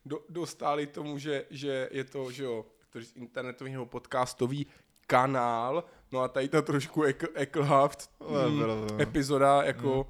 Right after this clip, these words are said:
Speaker 1: se-, sedí to té standardní náplní kanálu, že jo, tak
Speaker 2: Ano.
Speaker 1: A mě fascinuje, jak, jak Slanoček jako pro-, <laughs> propadne tady do toho, že mu zase čtrnáct a že ty fóry, vole, o banánu jsou takový vděčný, že jo?
Speaker 2: Hej, hrozně, ty vole,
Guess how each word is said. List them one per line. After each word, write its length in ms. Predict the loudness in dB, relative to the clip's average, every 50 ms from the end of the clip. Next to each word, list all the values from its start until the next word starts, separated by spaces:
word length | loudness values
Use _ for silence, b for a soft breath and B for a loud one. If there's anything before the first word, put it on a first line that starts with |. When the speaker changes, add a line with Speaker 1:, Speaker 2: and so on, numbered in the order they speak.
| -10 -20 -16
Speaker 1:
se-, 160 | -12 -12 -10 -8
sedí 320 | -6 -2 -2 -2 -2 -2
to 140 | -2 -2 -2
té 180 | 0 0 0 0
standardní 500 | 0 -2 -2 0 0 -2 -4 -2 -2 0
náplní 380 | 2 2 0 0 0 -4 -2
kanálu, 480 | 0 0 0 0 2 0 0 -2 -4 -6
že 120 | -8 -8
jo, 140 | -6 -8 -8
tak 180 | -8 -10 -10 -10 -10 -6
Speaker 2:
Ano. 440 | -2 0 2 2 2 0 -2 -4 -6 B B B B B B B B B B B B B B B B B B _ -14
Speaker 1:
A 60 | -10
mě 240 | -8 -6 -6 -6 -8
fascinuje, 720 | -8 -10 -12 -12 -12 -18 -10 -6 -4 -4 -4 -4 -6 -4
jak, 180 | -6 -6 -8 -10 _ _ _ _
jak 120 | -12 -10 -8
Slanoček 500 | -6 -6 -4 -4 -6 -6 -6 -8 -6 -8
jako 200 | -8 -8 -8 -8
pro-, 180 | -4 -6 -6 -6 _ -2 2 2
<laughs> 220 | 2 2 0 -4 -2
propadne 460 | -2 -4 -2 0 -2 -2 0 -2 -4
tady 180 | -4 -4 -4
do 100 | -4 -4
toho, 200 | -6 -6 -6 -4
že 120 | -4 -4 -4
mu 120 | -4 -4
zase 200 | -6 -6 -6 -8
čtrnáct 680 | -8 -4 -4 -2 -2 0 0 0 0 -2 -4 -6 -10 _ -6
a 240 | -4 -2 -2 -2 -4 b b b b b -20 -20 b
že 160 | -12 -10 -8
ty 160 | -4 -2 -2 -2
fóry, 420 | -2 -2 0 0 2 2 2 0
vole, 180 | 0 0 2 2
o 80 | 0
banánu 480 | 2 2 2 2 4 2 2 2 0 -2
jsou 180 | -2 -6 -6
takový 300 | -4 -4 -6 -4 -6 -8
vděčný, 760 | -6 -6 0 4 4 4 4 2 0 2 4 4 4 4 2 -2
že 160 | -2 -6 -4 -4
jo? 140 | -4 -4 -4 -2 0 0 0 0 B B B B -10 B -2
Speaker 2:
Hej, 200 | 0 2 2 4
hrozně, 500 | 4 4 4 2 2 0 0 0 0 0
ty 160 | -2 -2 -4
vole, 200 | -2 0 0 0